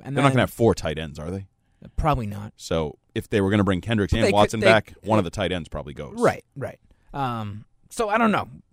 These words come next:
Speaker 1: They always have that one guy
Speaker 2: Good
Speaker 1: on
Speaker 2: answer.
Speaker 1: the, they, they always
Speaker 2: Be
Speaker 1: have
Speaker 2: sure
Speaker 1: that
Speaker 2: to listen to the Off Day podcast where
Speaker 1: I
Speaker 2: Ryan
Speaker 1: don't know.
Speaker 2: Hannibal will tell you, quote, "I don't know." <laughs>
Speaker 1: They always have one guy that sticks around that nobody has any idea why. Jordan Richards.
Speaker 2: Yes,
Speaker 1: One of them.
Speaker 2: uh, and I would put him in the same class.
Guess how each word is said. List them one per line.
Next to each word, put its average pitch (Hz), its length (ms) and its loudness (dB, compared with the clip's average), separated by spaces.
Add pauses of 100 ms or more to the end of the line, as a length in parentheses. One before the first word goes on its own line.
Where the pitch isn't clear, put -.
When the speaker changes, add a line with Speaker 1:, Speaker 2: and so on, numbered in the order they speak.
(160)
Speaker 1:
They 143 260 0
always 214 260 8
have 190 200 4
that 147 180 2
one 151 220 -2
guy 139 80 0
Speaker 2:
Good 240 80 8
Speaker 1:
on - 80 10
Speaker 2:
answer. - 400 -4
Speaker 1:
the, 269 140 10
they, - 60 0
they 247 160 8
always 277 220 10
Speaker 2:
Be 269 60 8
Speaker 1:
have 254 100 8
Speaker 2:
sure 185 80 8
Speaker 1:
that 151 60 10
Speaker 2:
to 156 60 6
listen 156 240 6
to 139 60 6
the 139 100 8
Off 147 240 6
Day 143 140 4
podcast 117 580 4
where 110 120 6
Speaker 1:
I 107 40 6
Speaker 2:
Ryan 156 180 6 (100)
Speaker 1:
don't 180 80 10
know. 247 60 8
Speaker 2:
Hannibal 196 260 8
will 143 100 6
tell 147 220 4
you, 143 100 6
quote, 247 360 6 (440)
"I 143 160 6
don't 127 180 6
know." 101 240 2
<laughs> - 180 -2 (200)
Speaker 1:
They 262 100 10
always 294 240 10
have 233 200 6
one 175 220 4
guy 156 220 6
that 131 100 0
sticks - 300 -6
around 131 220 -4
that 113 200 -10
nobody 131 440 -6
has 120 120 -8
any 120 140 -10
idea 117 180 -10
why. 110 240 -6
Jordan 117 380 -10
Richards. 123 500 -14 (540)
Speaker 2:
Yes, 101 240 4
Speaker 1:
One 120 140 -12
of 110 40 -8
them. 127 80 6
Speaker 2:
uh, 104 140 4 (200)
and 104 120 0
I 104 80 4
would 110 120 4
put 123 140 4
him 120 140 2
in 120 80 2
the 117 40 -2
same 131 220 -2
class. 120 460 0